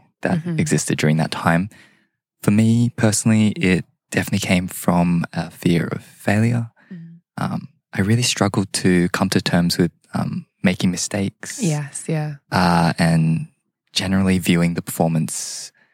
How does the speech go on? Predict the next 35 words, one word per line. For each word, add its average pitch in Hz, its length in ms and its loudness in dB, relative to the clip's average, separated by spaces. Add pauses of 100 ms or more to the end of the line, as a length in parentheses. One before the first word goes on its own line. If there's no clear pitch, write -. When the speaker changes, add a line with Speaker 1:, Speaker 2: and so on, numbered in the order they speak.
(260)
Speaker 1:
as 107 140 2
a, 104 80 0 (260)
as 117 140 0
a - 20 -2
whole, 120 320 -2 (180)
Speaker 2:
Mm. 190 440 2
Speaker 1:
being 180 160 4
able 180 240 2
to - 160 0
view, 90 640 2 (600)
view 92 180 2
it 90 80 0
as 87 140 0
a 87 60 4
small 90 320 0
part 95 380 -2 (100)
of 87 240 -4 (220)
the - 100 2
bigger 90 220 -2
picture 104 600 0
or 95 180 -2 (420)
journey. 104 560 2 (720)
And 90 480 2 (220)
it 104 100 2
often 104 560 0
manifested 98 680 -2
as 95 200 0
this - 420 -4 (340)
constant - 680 -4
grey 98 260 0
cloud 104 500 0 (200)
that 87 120 0
existed 95 460 0
above 90 340 0
me, 92 400 4